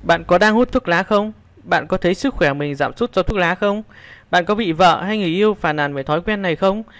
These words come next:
Bạn có bị người khác khó chịu khi hút thuốc lá ở nơi công cộng không? Bạn có lo lắng con bạn sẽ bị hút thuốc lá thụ động không? Và quan trọng hơn hết là bạn có muốn bỏ thuốc lá không? Chúng tôi sẽ mang đến một giải pháp giúp bạn giải quyết mọi vấn đề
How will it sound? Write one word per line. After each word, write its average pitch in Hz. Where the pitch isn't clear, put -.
Bạn 165
có 190
bị 202
người 170
khác 226
khó 202
chịu 180
khi 214
hút 233
thuốc 233
lá 190
ở 147
nơi 175
công 208
cộng 170
không? 202
Bạn 165
có 214
lo 214
lắng 196
con 214
bạn 185
sẽ -
bị 190
hút 208
thuốc 233
lá 185
thụ 185
động 160
không? 202
Và 170
quan 214
trọng 170
hơn 185
hết 226
là 170
bạn 143
có 175
muốn 180
bỏ 139
thuốc 196
lá 165
không? 214
Chúng 202
tôi 226
sẽ 202
mang 220
đến 190
một 185
giải 135
pháp 214
giúp 185
bạn 170
giải 139
quyết 226
mọi 190
vấn 165
đề 175